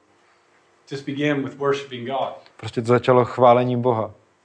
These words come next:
Speaker 1: It didn't begin with a cool Instagram presence.
Speaker 2: A ne-, nezačalo to nějakým skvělým Instagramovým profilem.
Speaker 1: It began with his presence.
Speaker 2: Začalo to jeho přítomností.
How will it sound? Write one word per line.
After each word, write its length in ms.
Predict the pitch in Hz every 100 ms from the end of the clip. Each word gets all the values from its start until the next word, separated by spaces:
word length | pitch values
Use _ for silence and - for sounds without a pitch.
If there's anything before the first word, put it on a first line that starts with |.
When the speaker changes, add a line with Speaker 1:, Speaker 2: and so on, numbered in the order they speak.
| _ _ -
Speaker 1:
It 120 | 139
didn't 180 | 185 208
begin 400 | 208 170 202 202
with 140 | 165 143
a 200 | 139 -
cool 260 | 196 175
Instagram 540 | 190 214 170 147 139 131
presence. 540 | - 127 - - - - - - - - -
Speaker 2:
A 180 | 117 120
ne-, 260 | 127 135 131
nezačalo 500 | 131 127 135 147 135
to 100 | 135
nějakým 520 | 131 127 135 131 131 123
skvělým 500 | - - 139 131 131
Instagramovým 680 | 139 123 139 127 127 123 127
profilem. 560 | 147 - 156 117 98 98
Speaker 1:
It 120 | - -
began 340 | 135 151 170
with 180 | 156 -
his 180 | 214 175
presence. 340 | - 120 - - _ _ _
Speaker 2:
Začalo 240 | 117 127 120
to 100 | 127
jeho 120 | 120
přítomností. 760 | 117 135 147 131 113 - 107